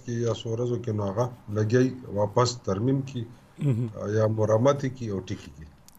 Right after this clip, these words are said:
Speaker 2: صحیح.
Speaker 1: په دې صورت کې چې کوم د خوب تعریفونه دي، نو دا ډېر زیات دي. موږ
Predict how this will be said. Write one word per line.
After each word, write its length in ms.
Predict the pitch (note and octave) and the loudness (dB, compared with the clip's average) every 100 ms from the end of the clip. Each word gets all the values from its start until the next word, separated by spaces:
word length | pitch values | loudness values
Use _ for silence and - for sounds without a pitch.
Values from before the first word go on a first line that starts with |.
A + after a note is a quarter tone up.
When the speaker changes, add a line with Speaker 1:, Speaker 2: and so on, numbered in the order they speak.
| - - | -10 -2
Speaker 2:
صحیح. 240 | B2+ A#2 G2 _ _ - - - - _ _ - - | 0 0 -4 _ _ -20 -20 -20 -20 _ _ -16 -4
Speaker 1:
په 80 | C#3+ D#3 | -2 0
دې 100 | G#3 | 0
صورت 340 | E3+ F3+ F3+ - | 4 4 4 0
کې 100 | E3 | -2
چې 60 | D#3 C#3+ | -4 -2
کوم 320 | D#3+ D#3 D#3 | 0 0 2
د 60 | C#3 C3+ | 0 2
خوب 240 | C#3+ D#3 C#3 D3 C#3 A#2+ A#2 | 4 4 4 4 4 0 4
تعریفونه 520 | B2 B2+ B2+ D3+ C#3+ | 4 4 2 0 2
دي، 140 | B2+ | 2
نو 120 | B2 | 2
دا 140 | B2 C3+ | 4 4
ډېر 320 | C3 D3 D#3 B2+ G#2 | 2 2 2 0 2
زیات 220 | B2 A#2 - | 2 2 -2
دي. 120 | - G#2+ | -8 -4
موږ 180 | C3 | -4